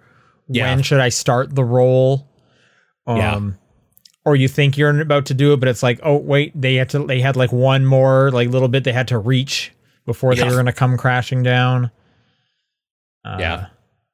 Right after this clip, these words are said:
Speaker 2: yeah, I could see that. I'll also just say, eh,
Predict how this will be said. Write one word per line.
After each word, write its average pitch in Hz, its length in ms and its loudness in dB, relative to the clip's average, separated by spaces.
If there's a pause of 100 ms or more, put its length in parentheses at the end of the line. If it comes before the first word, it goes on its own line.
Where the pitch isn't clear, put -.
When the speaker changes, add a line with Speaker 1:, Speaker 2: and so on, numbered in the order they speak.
(800)
Speaker 2:
yeah, 101 180 -8
I 101 60 -6
could 107 120 -12
see 110 100 -12
that. 95 160 -10
I'll 170 160 0
also 208 220 0
just 127 160 -4
say, 113 320 -4
eh, - 580 -12